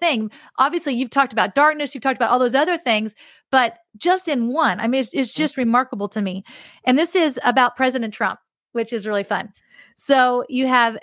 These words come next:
Speaker 1: "Get ready for great changes to take place soon. Very soon, the return of your rightful president will soon be seen."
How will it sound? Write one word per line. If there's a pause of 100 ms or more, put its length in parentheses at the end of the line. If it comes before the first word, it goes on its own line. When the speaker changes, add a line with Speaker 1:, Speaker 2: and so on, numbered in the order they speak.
Speaker 1:
"Get
ready
for
great
changes
to
take
place
soon. (360)
Very
soon,
the
return
of
your
rightful
president
will
soon
be
seen."